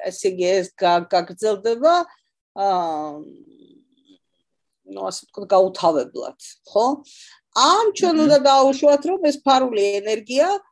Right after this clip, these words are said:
Speaker 1: არ არის ის ფარული კ-, კოსმოლოგიური კონსტანტა, რომელიც აინშტაინმა შემოიღო, არამედ არის რაღაცნაირად დინამიური. და თუ კი
Speaker 2: მმ.
Speaker 1: დინამიურია, მაშინ მას, მისთვის უნდა არსებობდეს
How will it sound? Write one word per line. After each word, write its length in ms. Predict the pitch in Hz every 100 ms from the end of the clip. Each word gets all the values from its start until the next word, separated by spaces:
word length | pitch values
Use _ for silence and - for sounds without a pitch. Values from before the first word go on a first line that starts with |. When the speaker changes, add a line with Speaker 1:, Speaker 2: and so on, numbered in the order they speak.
| _
Speaker 1:
არ 240 | - 359 339
არის 300 | - - -
ის 200 | 220 196
ფარული 520 | - 220 208 208 202 185
კ-, 260 | 196 196
კოსმოლოგიური 800 | 185 196 - 208 196 190 196 180
კონსტანტა, 600 | 175 185 180 180 175 170
რომელიც 360 | 165 175 175 170
აინშტაინმა 600 | 170 180 - 202 208 247
შემოიღო, 680 | 262 - 285 277 285 294 427
არამედ 380 | 381 262 285 320
არის 260 | 240 285 294
რაღაცნაირად 640 | 247 233 - 233 233 302
დინამიური. 800 | 240 214 196 185 170 143 139 151 160 _ - _ _
და 60 | 185
თუ 140 | 226
კი 140 | 269 277
Speaker 2:
მმ. 60 | 254
Speaker 1:
დინამიურია, 720 | 277 277 285 302 403 339 220
მაშინ 380 | 220 220 302 277
მას, 220 | 240 - -
მისთვის 400 | 240 - 262 262
უნდა 200 | 247 214
არსებობდეს 640 | 202 196 226 214 185 170